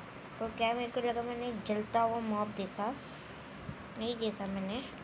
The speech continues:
हाँ, ये रही मेरी व्हीट और ये रही मेरी सीड। सीड प्लेस कर लेता हूँ ताकि और चीज़ उगे। नहीं, मैं नहीं करूँगा वैसे सीड प्लेस, मैं अपना भी farm बनाऊँगा अगली video में,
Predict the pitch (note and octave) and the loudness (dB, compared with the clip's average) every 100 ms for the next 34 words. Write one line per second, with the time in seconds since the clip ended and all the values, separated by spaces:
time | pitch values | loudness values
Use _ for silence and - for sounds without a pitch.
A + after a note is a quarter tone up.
0 | - - - - - - - - - - | -10 -12 -12 -12 -10 -10 -12 -12 -12 -12
1 | - - A3 A3 A3+ G#3+ A#3+ A#3 B3 A#3 | -12 -6 0 2 4 6 8 8 6 4
2 | A#3+ B3 A#3+ C4+ B3+ B3+ C4 - - A#3+ | 4 4 6 8 8 4 2 -2 4 4
3 | A3 A#3+ A#3 A#3+ A#3 A#3 - A#3 G3+ - | 6 4 4 0 0 2 4 6 4 2
4 | - A#3 A#3+ A#3+ A#3+ B3 A#3+ A3+ A3 B3 | 4 4 4 4 4 4 2 2 4 4
5 | B3 A#3 - B3+ B3+ - - - - - | 6 6 6 4 2 -2 -6 -8 -8 0
6 | A3+ A#3+ A#3 A#3+ A3+ A3+ A#3 A#3 G#3 G#3+ | 4 4 4 0 0 2 2 2 0 0
7 | G#3 G3+ G3 A3 A3+ G3+ F#3 F#3+ G3 G3 | 0 2 2 2 2 2 2 2 2 0
8 | G3+ - G3 - G#3 B3 - - - - | -2 -2 -4 -2 0 0 0 -6 -8 -8
9 | - - - - - - - - - - | -8 -10 -8 -10 -10 -10 -10 -8 -8 -8
10 | - - - - - - A3+ A3 - A#3+ | -8 -8 -8 -8 -6 0 2 2 2 2
11 | B3 C4+ B3+ A3+ A3+ A3 G#3 A3+ A3 A3 | 4 4 4 2 2 2 2 4 4 4
12 | A3+ G#3+ A3+ A#3+ C#4+ | 4 4 4 4 4